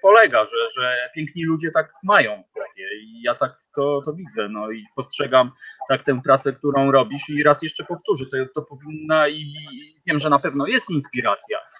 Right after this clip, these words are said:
ale mam nadzieję, że poprzez nasze dzisiejsze spotkanie to będzie inspiracja dla kolejnych, e, osób, e, jak po prostu,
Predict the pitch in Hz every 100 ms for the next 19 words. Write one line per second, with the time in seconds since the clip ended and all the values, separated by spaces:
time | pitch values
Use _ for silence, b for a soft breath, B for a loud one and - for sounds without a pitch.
0 | b - 123 131 143 156 143 151 147 143
1 | 139 139 135 147 - 143 139 131 143 135
2 | 143 139 147 - 143 - 123 131 135 135
3 | 139 143 139 _ 147 143 160 147 151 147
4 | 190 220 208 143 117 - 117 113 110 -
5 | 117 110 _ b b b _ 110 110 107
6 | 123 139 - 151 - 135 -